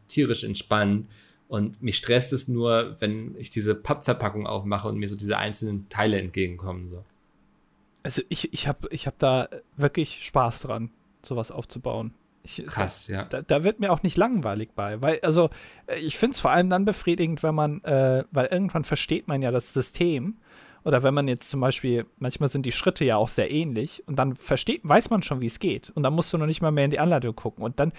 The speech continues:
Speaker 2: dann wird man so richtig schnell. Dann greift man sich
Speaker 1: Mhm.
Speaker 2: schon die Schraube, die man braucht, parallel dazu richtet man das nächste Bauteil aus, so wie man's braucht. Und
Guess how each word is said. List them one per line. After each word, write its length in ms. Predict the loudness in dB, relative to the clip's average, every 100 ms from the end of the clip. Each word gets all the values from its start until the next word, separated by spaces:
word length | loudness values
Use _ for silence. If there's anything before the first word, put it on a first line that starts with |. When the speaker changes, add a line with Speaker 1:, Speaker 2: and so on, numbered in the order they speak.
| -6 0
Speaker 2:
dann 100 | 0
wird 140 | 2
man 80 | 0
so 80 | 2
richtig 360 | -2 -4 -6
schnell. 460 | -4 -2 -2 -2 -8 -14 -20 -6
Dann 120 | -2
greift 300 | 2 0 2
man 100 | 0
sich 160 | 2 4
Speaker 1:
Mhm. 40 |
Speaker 2:
schon 300 | 4 2 -2 -8 -20 _ _ -4
die 120 | -2
Schraube, 580 | -2 2 6 8 6 4
die 80 | 0
man 220 | 0 0
braucht, 480 | 2 4 4 2 -2
parallel 720 | 0 2 4 4 4 4 6
dazu 540 | 4 2 -2 0 2
richtet 520 | 2 2 0 0 0
man 160 | 2 4
das 200 | 4 2
nächste 340 | 0 -2 -2 0
Bauteil 540 | 4 4 6 4 4
aus, 480 | 4 6 6 4 0
so 240 | 0 0
wie 80 | 0
man's 220 | -2 -4
braucht. 500 | -2 4 6 6 4
Und 160 | -4